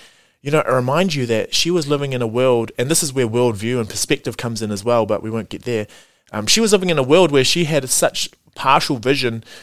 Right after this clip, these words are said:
that it was, it was a completely different world. Like, everything that she had known was, was she got so used to. And then once she was given the gift of sight or, you know, H D sight,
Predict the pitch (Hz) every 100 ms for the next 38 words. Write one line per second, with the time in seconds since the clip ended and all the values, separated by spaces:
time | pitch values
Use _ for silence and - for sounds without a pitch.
0 | - - - 120 113 - - _ - 135
1 | 131 - - 135 147 151 143 190 143 151
2 | 127 113 107 - - - _ 107 110 -
3 | 170 185 180 147 - 165 151 117 123 120
4 | 110 110 - _ _ _ 127 127 120 -
5 | 113 117 - - _ _ _ _ 117 139
6 | 156 - 135 110 - - - 87 - -
7 | _ - 135 131 131 170 - 147 117 104
8 | 101 147 147 123 107 107 113 107 143 -
9 | 104 - 151 135 - - 107 104 90 87
10 | - _ _ - 117 - 151 - - 151
11 | 170 123 104 104 143